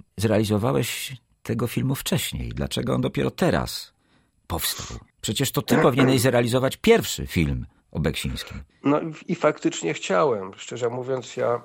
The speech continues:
Speaker 2: w niedługim czasie po pogrzebie mistrza zadzwoniłem do ówczesnego dyrektora Muzeum Sanockiego z propozycją, że chciałbym zrobić film w oparciu o te materiały archiwalne domowe, no bo taki miałem pomysł.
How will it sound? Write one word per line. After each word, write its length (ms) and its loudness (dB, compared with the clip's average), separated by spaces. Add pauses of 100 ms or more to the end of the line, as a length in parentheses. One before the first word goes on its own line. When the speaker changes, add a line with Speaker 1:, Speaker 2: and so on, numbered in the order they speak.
(340)
Speaker 2:
w 60 -10
niedługim 400 2
czasie 320 -4
po 240 -4
pogrzebie 520 -2
mistrza 440 -4 (200)
zadzwoniłem 680 0
do 120 -4
ówczesnego 480 -2
dyrektora 540 -4 (160)
Muzeum 560 0 (320)
Sanockiego 680 0
z 60 -8
propozycją, 640 -2
że 240 -2
chciałbym 420 0
zrobić 380 -4
film 420 -6 (300)
w 40 -4
oparciu 480 -2
o 60 -2
te 140 -4
materiały 560 0
archiwalne 720 -4 (380)
domowe, 640 -2
no 100 -12
bo 120 -12
taki 260 -4
miałem 280 -2
pomysł. 600 -4